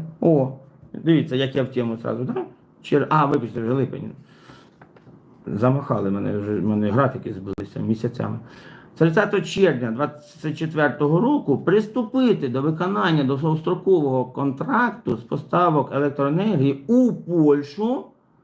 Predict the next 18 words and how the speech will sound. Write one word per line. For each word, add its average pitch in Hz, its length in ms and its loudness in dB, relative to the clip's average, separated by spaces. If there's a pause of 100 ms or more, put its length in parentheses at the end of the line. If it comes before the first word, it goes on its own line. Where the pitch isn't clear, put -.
(320)
з 120 180 -2
енергоблоків 170 1040 2
номер 135 240 2
один 123 240 2
і 143 40 2
номер 120 260 2
два 131 200 -2
Хмельницької 131 680 0
А 113 140 -2
Е 101 160 -8
С. - 60 -20 (2500)
Тобто 98 220 0
ми 101 120 0
можемо, 101 380 2
оказується, 135 420 -2
постачати - 600 -4
електроенергію, 107 760 -2
а 165 260 0